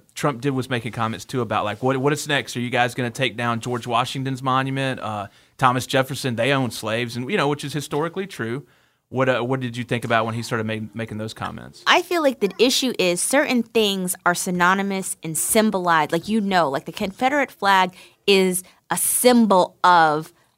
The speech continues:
Speaker 2: racism, of
Speaker 1: Mm-hmm.
Speaker 2: hatred,
Speaker 1: Yeah.
Speaker 2: of, there's certain things that have been put on a pedestal. Just how George Abraham Lincoln is the symbol of the abolition of slavery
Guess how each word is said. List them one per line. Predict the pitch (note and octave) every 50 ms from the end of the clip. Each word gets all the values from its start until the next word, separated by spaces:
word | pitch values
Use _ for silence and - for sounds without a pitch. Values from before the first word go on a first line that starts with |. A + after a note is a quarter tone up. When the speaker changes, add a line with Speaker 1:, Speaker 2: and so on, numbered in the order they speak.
| _ -
Speaker 2:
racism, | E3 F#3+ F#3 F#3 F#3 - F3+ E3 - E3 E3 D3+ D3 - -
of | D#3 D#3+
Speaker 1:
Mm-hmm. | C3 A#2+
Speaker 2:
hatred, | G#2+ G2 F#3+ F3 F3 A2+ - E3+ D#3 D#3+ C#3+ - -
Speaker 1:
Yeah. | E3+ F3
Speaker 2:
of, | D#3+ - - - - -
there's | G#3 G#3 G#3
certain | - - C#4+ C#4 - B3+
things | A#3+ - A#3 A3+ G#3+ G#3+ G#3
that | F#3 G3 F3+ F3+
have | G3+ G3 E3+ E3 E3 - - _ _
been | - F#3+ F#3 F3+ - -
put | - - C4 B3+
on | A#3+ A3 F#3+
a | E3
pedestal. | - - - F#3 G3+ - G3+ F#3
Just | F#3 B3+ D#4+ -
how | - D#4 C#4 A#3
George | G3+ - - A3+ A#3+ A3+ G#3+ - - - - _ _ -
Abraham | A#3 B3+ A3 A#3+ A3+ A#3+ G3+ G3 F#3
Lincoln | G#3 A#3 A3+ - G3 F3 D#3+ D#3+ E3+ - - _ _ -
is | G#3 G#3 G3 F#3+ F3+ F3+ - -
the | E3+ G#3
symbol | F#3+ - - - B3+ C4 B3+ A#3+ A3 G#3+ G#3 - -
of | G3 G3 F#3 F3+ F3 E3 - _ _ _ _ _ _ _
the | - F#3 - -
abolition | G3 G3 F#3 F#3+ F#3 G3+ G3+ G3 - - F3+ D#3+ E3 D#3 - _ _ _ _ _ -
of | G3 G3+ F#3 E3+ E3+ D#3+ E3
slavery | - - F#3+ F3 D#3+ A#2 C3+ A#2 -